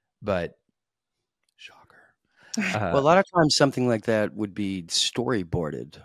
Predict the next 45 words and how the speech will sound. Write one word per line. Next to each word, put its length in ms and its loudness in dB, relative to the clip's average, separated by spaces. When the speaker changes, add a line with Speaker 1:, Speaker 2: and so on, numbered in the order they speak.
Speaker 3:
Uh, 240 -6
do 160 -2
you 80 6
Speaker 1:
Yeah. 60 6
Speaker 3:
know 120 4
if 80 -4
they 160 -2
did 120 -4
any 220 0
of 100 0
that, 280 2
Holly? 480 -4
Uh, 340 -6
Speaker 2:
I 60 4
don't 200 2
know 140 4
that 160 4
we 160 2
did 420 0
then, 320 2
because, 600 -2
you 100 0
know, 220 0
the 120 -2
producers 640 -4
always 300 0
wanted 300 -2
something, 400 -2
the 80 -4
directors 480 -4
wanted 240 -6
something 320 -6
else, 240 -4
and 100 -4
we 160 -2
wanted 320 -2
the 140 0
other 200 -2
thing. 360 -12
So, 560 0
um, 460 0
there 180 2
wasn't 320 -2
that 240 -2
cohesion. 840 -4